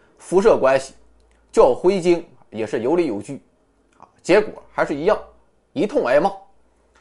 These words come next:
我就发现公众号上有一位老板，节目是十月十三号更新的，他是十月十四号关注的。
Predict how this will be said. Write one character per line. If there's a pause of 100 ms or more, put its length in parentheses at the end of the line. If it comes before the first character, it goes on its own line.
(640)
我
就
发
现
公
众
号
上 (200)
有
一
位
老
板， (800)
节
目 (180)
是
十
月
十
三
号
更
新
的， (720)
他
是
十
月
十
四
号
关
注
的。